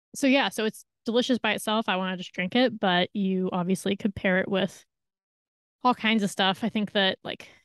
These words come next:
fish would be really good here. Like pulpo, like your grilled octopus would be really yummy. Um, random, like, pairing for vegetarians, like cannellini bean pasta with spinach.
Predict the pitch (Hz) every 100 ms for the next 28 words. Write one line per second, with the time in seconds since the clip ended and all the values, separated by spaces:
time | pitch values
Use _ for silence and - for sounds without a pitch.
0 | _ - 226 220 208 - - - _ -
1 | 240 208 214 208 208 202 208 - 214 202
2 | 202 202 - - 233 _ - 240 226 226
3 | 208 208 208 214 - 233 214 196 190 190
4 | 202 208 190 202 - - 214 208 - 220
5 | 208 202 202 202 196 202 _ _ _ _
6 | _ _ - 208 196 185 180 190 - _
7 | _ _ _ _ _ _ _ 214 220 214
8 | 214 196 180 175 - _ - 220 202 202
9 | 208 196 190 185 - 208 208 214 208 190
10 | - - 233 214 196 202 220 196 202 202
11 | - 190 - - 240 233 226 190 - -
12 | 208 311 - -